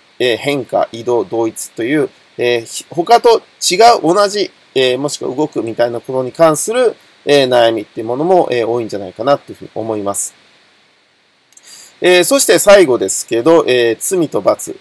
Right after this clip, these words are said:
えー、って書きましたが、これはまあ、あの、一応法治国家なので、えー、法律というもので、えー、動いてるわけなんですけど、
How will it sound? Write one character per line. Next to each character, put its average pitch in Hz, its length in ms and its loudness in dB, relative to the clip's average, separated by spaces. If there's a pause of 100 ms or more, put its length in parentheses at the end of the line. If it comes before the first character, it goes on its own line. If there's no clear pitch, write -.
(100)
え 107 160 -2
ー、 - 20 -4
っ - 40 -12
て - 100 -14
書 101 100 -6
き - 80 -18
ま 104 160 -10
し - 60 -10
た 101 160 -8
が、 135 280 6 (280)
こ 220 60 4
れ 240 60 8
は 247 140 8
ま 240 120 4
あ、 160 260 6
あ 143 80 6
の、 139 360 2
一 160 120 0
応 - 80 4
法 - 180 2
治 - 100 -4
国 247 120 -8
家 151 160 2
な 113 100 -2
の 101 180 -8
で、 120 360 2 (320)
え 139 200 2
ー、 - 20 0
法 208 220 6
律 - 300 -6
と 180 100 2
い 185 80 6
う 180 40 2
も 180 120 0
の 107 160 -2
で、 113 460 2
え 107 40 -2
ー、 113 80 -6
動 147 100 2
い 135 80 -2
て 95 120 -12
る 101 40 -6
わ 98 60 -10
け 98 140 -12
な 98 100 -14
ん 98 100 -18
で - 80 -16
す - 120 -12
け 117 100 -8
ど、 147 300 0